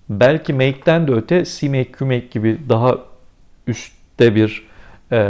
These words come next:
build engine'i. Ama Bitbake'de server, client çalışma tarzları da var.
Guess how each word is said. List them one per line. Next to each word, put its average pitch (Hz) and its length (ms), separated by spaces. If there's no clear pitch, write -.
build 135 220
engine'i. 107 500
Ama 127 200
Bitbake'de 147 640
server, 113 500
client 107 360
çalışma 98 420
tarzları 98 460
da 113 100
var. 120 180